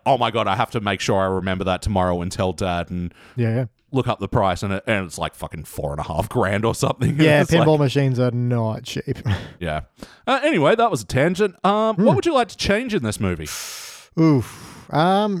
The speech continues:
Speaker 2: not too much. It does slow down towards the tail end, but that said, by then you're kinda invested in the story.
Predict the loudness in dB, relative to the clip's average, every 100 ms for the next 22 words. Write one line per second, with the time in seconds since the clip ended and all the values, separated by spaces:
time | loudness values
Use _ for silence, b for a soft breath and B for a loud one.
0 | 2 2 2 -2 2 2 4 0 0 2
1 | 2 2 0 4 4 4 2 2 2 2
2 | 0 -2 0 2 0 0 -2 -4 -6 -2
3 | 2 2 2 0 0 -2 0 2 4 4
4 | 0 -6 -8 0 0 2 2 2 0 0
5 | 0 0 0 0 0 -2 -2 -2 0 0
6 | 2 0 -6